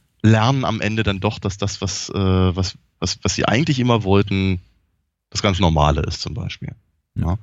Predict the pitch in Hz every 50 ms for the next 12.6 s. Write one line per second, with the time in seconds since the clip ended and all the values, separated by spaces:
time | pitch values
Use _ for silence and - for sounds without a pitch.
0 | - _ _ - - - 104 117 127 139 127 - 127 - - 135 123 - - -
1 | 185 - - - 151 147 - 135 139 110 135 127 113 101 104 98 113 117 123 123
2 | 107 107 107 117 123 - - 101 101 - - - 110 107 - - 147 120 85 -
3 | - - - _ _ _ _ _ _ _ _ _ _ _ _ _ _ _ _ _
4 | _ _ _ _ _ _ _ _ - 104 110 113 113 110 104 - 117 110 110 -
5 | 50 - - _ - - 104 - - - _ _ _ _ - 131 131 127 127 -
6 | - - 107 - 104 117 165 - - - - 87 82 92 - - 104 101 - 101
7 | 98 98 95 98 - - - - - - - 117 110 - 113 107 104 101 101 98
8 | 98 98 101 - - 98 95 92 92 92 92 90 90 - - - - - - 104
9 | 101 98 101 95 98 95 101 98 95 95 92 87 - _ _ _ _ _ _ _
10 | - 107 107 101 92 101 131 156 - - - - 135 135 127 - - 87 110 110
11 | 110 110 107 107 107 104 104 107 107 104 104 101 92 98 101 104 98 101 120 127
12 | - - 110 104 95 87 82 87 85 85 98 139